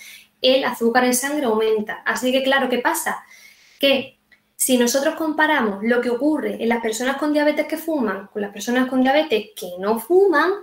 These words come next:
vemos que las personas con diabetes que no fuman o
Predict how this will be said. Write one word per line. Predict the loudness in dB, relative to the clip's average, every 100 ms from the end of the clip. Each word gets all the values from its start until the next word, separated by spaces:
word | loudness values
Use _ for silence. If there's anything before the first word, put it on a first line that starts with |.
| -12 _ 0
vemos | 4 4 2 -2
que | -4 -4 -6 _
las | -2 -2
personas | -2 -2 -2 -2
con | -2 0
diabetes | 0 0 -2 -4 -6
que | -2 0
no | 0 -2
fuman | -2 2 2 0 -4 -8 _ 0
o | 4 4 4 -6